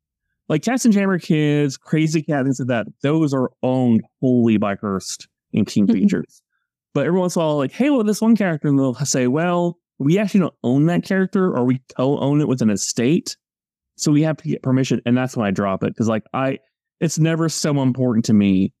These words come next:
Speaker 1: that I wanna have to have a lawyer go talk to an estate about, like, "Well, your great grandpa's comic strip character who last appeared in a comic in nineteen thirty-seven,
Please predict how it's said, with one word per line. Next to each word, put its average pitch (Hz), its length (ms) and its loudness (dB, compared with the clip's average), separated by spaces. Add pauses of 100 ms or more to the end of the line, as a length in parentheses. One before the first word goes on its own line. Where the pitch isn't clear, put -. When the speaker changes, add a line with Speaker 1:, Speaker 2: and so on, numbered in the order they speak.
(280)
Speaker 1:
that 120 80 0
I 117 140 0
wanna 113 260 0
have 113 180 -2
to 120 80 -2
have 113 160 -2
a 101 40 0
lawyer 101 720 0 (420)
go 120 120 0
talk 202 400 -6
to - 160 -2
an 113 80 -6
estate 101 600 -2 (320)
about, 117 360 -2
like, 113 200 -2
"Well, 180 420 -2 (1080)
your 147 120 0
great 214 220 0
grandpa's 165 560 0
comic 180 400 -2
strip - 260 -6
character 131 380 -2
who 127 100 0
last 156 320 -2
appeared 165 300 0
in 147 100 2
a 123 60 0
comic 156 380 0
in 123 120 4
nineteen 151 380 0
thirty-seven, 131 720 0